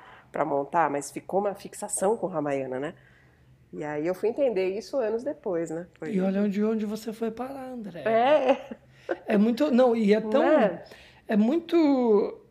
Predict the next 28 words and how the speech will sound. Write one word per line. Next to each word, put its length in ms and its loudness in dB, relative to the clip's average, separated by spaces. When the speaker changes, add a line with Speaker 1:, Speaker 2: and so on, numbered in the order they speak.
Speaker 2:
a 80 -8
tua 220 -2
li-, 200 4
a 80 -6
tua 240 -4
ligação 500 2
com 160 2
esse 220 -2
lugar 840 0
e 100 -6
com 200 -6
essas 340 -8
histórias 1120 -2
e 60 -10
com 100 -20
tudo 260 -2
isso 240 -8
é 120 -2
tão 380 -10
grande 680 0
que 120 -4
você 520 0
resolveu 500 2
investir 880 -2
a 80 -12
sua 280 -6
vida 540 -2
nisso. 460 -14